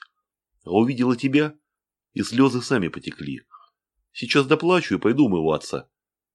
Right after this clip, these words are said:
Наверное, глаза теперь красные».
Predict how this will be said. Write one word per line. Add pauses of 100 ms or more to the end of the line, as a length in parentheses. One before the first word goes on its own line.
Наверное, (260)
глаза
теперь
красные».